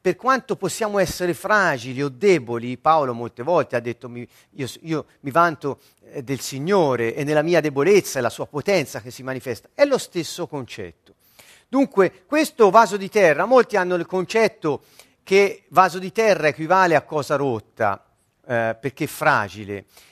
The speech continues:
Eh, ma non è così, perché subito dopo Paolo dice, "Ma chi ci può uccidere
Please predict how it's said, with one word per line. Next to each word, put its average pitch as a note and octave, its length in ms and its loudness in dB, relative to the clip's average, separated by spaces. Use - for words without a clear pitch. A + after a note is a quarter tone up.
Eh, A#3 340 -2
ma A#3+ 120 0
non B3+ 160 -2
è C4+ 160 2
così, F#3 340 -6
perché D#3+ 280 -6
subito G#3+ 380 -6
dopo G3+ 400 2
Paolo F#3+ 420 2
dice, E3 420 -6
"Ma - 260 -2
chi C4+ 260 -4
ci - 220 -10
può E3+ 260 2
uccidere G#2 960 -8